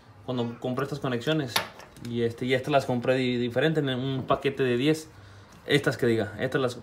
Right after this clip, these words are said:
fue el paquete de diez que están más grandes. Ya son las chiquitas, pero bueno, ahorita voy a cambiar esas dos que, como pueden ver, y no sé si se alcanzan a ver, de repente se ve una que otra gotita.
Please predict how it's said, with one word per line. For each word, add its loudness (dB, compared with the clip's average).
fue -6
el -6
paquete -4
de 0
diez -4
que -12
están -6
más -4
grandes. -4
Ya 2
son -2
las 2
chiquitas, 4
pero 4
bueno, 2
ahorita 6
voy 10
a 6
cambiar 4
esas 4
dos 4
que, 4
como -2
pueden 2
ver, 2
y -4
no 0
sé -4
si -4
se 2
alcanzan 4
a 2
ver, 4
de 0
repente 0
se 4
ve 4
una 4
que 0
otra 4
gotita. 0